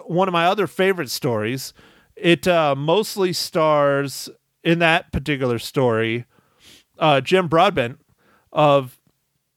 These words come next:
he gets put in <laughs> a retirement home by his brother because he owes his brother all this money and he's asking for more.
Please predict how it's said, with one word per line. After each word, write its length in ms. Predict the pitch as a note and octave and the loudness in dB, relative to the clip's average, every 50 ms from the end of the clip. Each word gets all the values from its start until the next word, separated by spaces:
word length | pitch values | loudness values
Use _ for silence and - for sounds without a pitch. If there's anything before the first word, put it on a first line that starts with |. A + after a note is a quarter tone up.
| _ _ _ _ _ _ _ _ _ _ _ _ _ | _ _ _ _ _ _ _ _ _ _ _ _ _
he 140 | - C#3+ F3 | -2 -2 -2
gets 260 | D#3 E3 F#3 E3 - | 0 0 0 0 -2
put 420 | - - E3 G3+ G#3+ A3+ A#3 - - | -4 -4 0 0 2 0 0 -2 -2
in 400 | F#3+ F3+ F3+ F3 F3 E3+ F3+ D3 B2 C#3 A3 - - - _ | 0 2 2 2 2 0 -2 -2 -2 -2 -2 -4 -4 -10 _
<laughs> 20 | _ _ - - _ _ _ _ _ - | _ _ -20 -20 _ _ _ _ _ -2
a 180 | F3 E3+ E3+ D#3+ | 0 2 2 2
retirement 640 | D#3 D#3 D3 - F3+ F#3 G3 A3 A3 G#3 F#3+ F#3+ C3+ | 2 2 0 0 0 2 2 2 2 0 0 -2 0
home 560 | C#3 D#3+ D3+ D3+ D3+ D#3 D#3+ F3 - F#3 D3 | 0 2 2 2 2 0 -2 -4 -8 -8 -4
by 180 | A#2+ C#3+ C#3+ D3 | 0 2 2 2
his 160 | C#3 B2+ G#2+ | 2 0 -2
brother 760 | G#2+ C#3+ C#3+ D3+ D#3+ F3 C#3+ B2+ A#2 A2+ B2 D3 D#3 C#3+ _ | -2 0 2 2 2 2 2 0 -2 -2 -2 -4 -4 -6 _
because 340 | - D#3 C#3 - D#3+ D3+ B2 | -6 -6 -4 -2 -2 -2 0
he 140 | C3+ C3+ C3 | 0 0 2
owes 200 | C3+ D#3+ D#3 B2+ | 2 2 2 0
his 140 | C#3+ C#3 - | -4 -6 -2
brother 260 | - D3+ D3 C#3+ C#3 | 0 2 2 2 2
all 120 | B2+ B2 | 2 2
this 200 | A#2+ A#2 A2+ - | 0 -2 -4 -4
money 320 | C3+ C3+ D3 D#3 D#3+ D#3+ D#3 | -2 0 0 0 0 -2 -4
and 80 | D3 | -4
he's 140 | C#3 C3+ F3 | -4 -4 -4
asking 380 | B3 B3 B3 - - - D#3 B2+ | -2 -4 -4 -4 -6 -8 -8 -6
for 160 | - C#3 B2 | -4 -4 -4
more. 560 | B2 C3 D3 D#3+ D3 A#2+ A2 A2 B2+ C#3 - | -2 2 2 4 4 2 2 0 -2 -4 -4